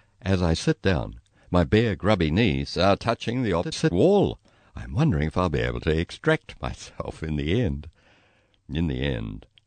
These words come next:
I squeeze into one corner of the cubicle so as to be able to open the door. The Western toilets, reinvented with heated seats and internal bidets,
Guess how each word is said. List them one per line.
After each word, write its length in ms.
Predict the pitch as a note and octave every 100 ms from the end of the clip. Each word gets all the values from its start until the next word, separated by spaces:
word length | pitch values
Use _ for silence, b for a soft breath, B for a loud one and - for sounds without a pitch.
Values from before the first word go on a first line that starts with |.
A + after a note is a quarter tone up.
| _ A1+
I 120 | A#1
squeeze 580 | - - E2+ E2+ E2 D#2+
into 340 | D2+ D2+ C#2
one 240 | C2 C#2+
corner 440 | C2+ - D#2 A1+ G#1+
of 80 | G#1
the 120 | A#1
cubicle 540 | - A#1 - - B1+ D#2
so 260 | - C2 A1+
as 80 | -
to 100 | B1
be 100 | A1
able 220 | A#1 B1+
to 160 | A#1+
open 300 | A#1+ B1 B1
the 120 | B1+ B1+
door. 380 | E2 D#2 A1 - _ _ _ _ _
The 100 | E2
Western 720 | F2+ A2 - D2+ A#1+ A1+ A1+
toilets, 640 | - B1+ G#1+ C#2 - - - -
reinvented 720 | F#2 F2+ C#2+ C#2 C#2+ D#2 D2
with 220 | A1+ -
heated 380 | - G2 F#2+ -
seats 400 | - D#2 - -
and 320 | A#1+ A1 G#1 -
internal 540 | C#2 C#2+ - C#2 C2 A#1
bidets, 680 | C#2+ B1+ G#1+ G#1 A1 -